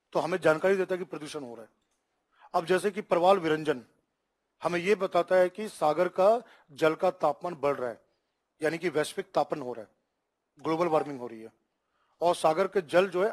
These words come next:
अम्लीकरण हो रहा है, उसको कहते हैं महासागरीय अम्लीकरण बोलते हैं, ओशियन एसिडिफिकेशन कहते हैं। अगर किसी स्थान पे प्रवाल भित्ति क्षेत्र में अगर प्रवालों का विरंजन हो जाए तो ये, ये हमें संकेत देता है कि उस जगह पे महासागर में,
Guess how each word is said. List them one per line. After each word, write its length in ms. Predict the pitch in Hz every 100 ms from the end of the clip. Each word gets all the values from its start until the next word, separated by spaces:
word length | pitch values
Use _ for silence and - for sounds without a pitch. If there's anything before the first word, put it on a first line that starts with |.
| -
अम्लीकरण 500 | 165 190 202 175 160
हो 140 | 127
रहा 100 | 113
है, 80 | 110 _ _ _ _ _ _ _ _ _
उसको 140 | 165
कहते 200 | 165 170
हैं 60 | 180
महासागरीय 520 | 147 156 165 160 190 214
अम्लीकरण 520 | 165 170 180 160 156
बोलते 240 | 135 123
हैं, 80 | 113 _ _ _ -
ओशियन 360 | 160 - 208 208
एसिडिफिकेशन 680 | 156 160 143 151 151 156 143
कहते 320 | - - -
हैं। 60 | _ _ _ _ _ _ _ _ -
अगर 200 | 156 208
किसी 300 | 202 - 185
स्थान 320 | - 147 139
पे 200 | 131 202
प्रवाल 360 | 214 156 151 160
भित्ति 280 | 131 - 156
क्षेत्र 280 | - 127 139
में 140 | 170
अगर 520 | 226 _ _ _ 151
प्रवालों 380 | - 156 156 175
का 100 | 185
विरंजन 400 | 151 151 165 170
हो 100 | 139
जाए 180 | 117 113 _ _ _ _ _
तो 120 | 170
ये, 200 | 175 175
ये 220 | 175 180 202
हमें 220 | 175 196
संकेत 380 | - 165 202 196
देता 240 | 156 147
है 180 | 143 190 - _ _ _ -
कि 120 | 180
उस 260 | 190 220 - 240 233 214 - _ _
जगह 220 | 151 160
पे 180 | 175 180
महासागर 560 | 151 151 147 147 147 139
में, 160 | 120